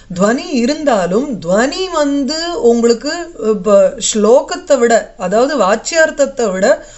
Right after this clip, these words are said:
உங்களுக்கு அழகா இருக்காங்கிறது தான் பார்க்கணும். அது அழகா இருந்தாதான் உங்களுக்கு அதை வந்து ஒசத்தியா சொல்லி இது பெரிய பிரமாதமான ஒரு துவனி ஸ்லோகம்னு எடுத்துப்போம்.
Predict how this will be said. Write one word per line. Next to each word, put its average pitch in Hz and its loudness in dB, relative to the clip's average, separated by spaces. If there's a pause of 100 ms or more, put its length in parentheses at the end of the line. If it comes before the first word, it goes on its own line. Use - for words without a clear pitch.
(100)
உங்களுக்கு 214 2
அழகா 311 2
இருக்காங்கிறது 254 0
தான் 220 -2
பார்க்கணும். 160 -10 (1200)
அது 202 2
அழகா 339 0
இருந்தாதான் 339 2
உங்களுக்கு 247 0
அதை 208 4
வந்து 269 2
ஒசத்தியா 285 0
சொல்லி 262 -2
இது 247 -2
பெரிய 262 0
பிரமாதமான 247 2
ஒரு 247 4
துவனி 208 -2
ஸ்லோகம்னு 214 -2
எடுத்துப்போம். 180 -10